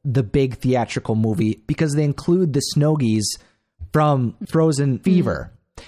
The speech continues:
Speaker 2: Yeah.
Speaker 1: And so they, like, they do have ways to tie into other aspects of it. So, like, i-, if there's ever a Tangled ride, just include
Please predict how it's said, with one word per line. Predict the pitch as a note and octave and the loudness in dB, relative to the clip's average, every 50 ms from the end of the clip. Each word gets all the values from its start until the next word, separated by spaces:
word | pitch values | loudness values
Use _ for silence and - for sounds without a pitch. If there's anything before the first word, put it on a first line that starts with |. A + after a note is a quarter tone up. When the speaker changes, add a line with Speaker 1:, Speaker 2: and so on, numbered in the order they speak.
| - _ - | -18 _ -8
Speaker 2:
Yeah. | F#3 D#3 E3+ | -4 0 0
Speaker 1:
And | E3+ E3 | 0 2
so | - G3 F3+ | 2 2 2
they, | E3+ F3 F3 - - _ | 2 2 0 -2 -4 _
like, | F3+ F3+ - C#3+ | -4 -4 -2 -2
they | - F3+ E3+ | 0 0 0
do | D3 - - F#3+ G3+ G#3 | 0 0 0 2 2 2
have | G3+ G3+ G3 C#3+ | 2 0 0 0
ways | C#3 D#3+ D3+ D3+ D3 - | 0 0 0 0 -2 -4
to | - - | -6 -8
tie | - - D3 D3+ D#3 | -6 -4 -2 0 0
into | D3 C#3 C#3+ D3 C#3 - - - C#3 B2 A#2+ - - _ _ - | 0 0 0 0 -2 -2 -2 0 0 0 0 -2 -6 _ _ -4
other | C3+ C#3+ B2+ C#3+ - | -2 0 0 0 -2
aspects | - A#2+ B2 B2+ - - C3+ B2+ - - | -2 -4 -6 -6 -6 -8 -8 -8 -6 -6
of | A#2+ F#2+ | -4 -2
it. | G#2 G2+ - - | -2 -4 -4 -4
So, | - - D#3 | -4 -2 -2
like, | D3+ D3+ C#3 C3 - - - _ _ _ _ _ _ _ _ _ _ _ _ - | 0 0 0 -2 -4 -8 -16 _ _ _ _ _ _ _ _ _ _ _ _ -8
i-, | E3 D3 - _ _ | -8 -8 -8 _ _
if | - - | -10 -4
there's | - F3+ E3 C#3 | 0 0 2 2
ever | F3+ F3+ E3 E3+ | 2 2 2 0
a | E3 D#3+ | 0 -2
Tangled | - - D#3 D3+ D#3+ D3+ D3 D3 C3+ A#2 | -4 -4 -2 -2 0 0 -2 -2 -2 -4
ride, | A#2+ A#2+ C3+ C3+ A#2 F#2+ F2 - | -4 -4 -4 -4 -6 -6 -8 -6
just | - - E3 - - | -6 -4 -4 -2 0
include | D#3+ D#3 D3 - - - D3+ E3 E3 D#3+ D#3+ C#3+ C3 B2+ - | 0 0 0 -2 -4 -2 0 2 4 4 2 2 0 -4 -6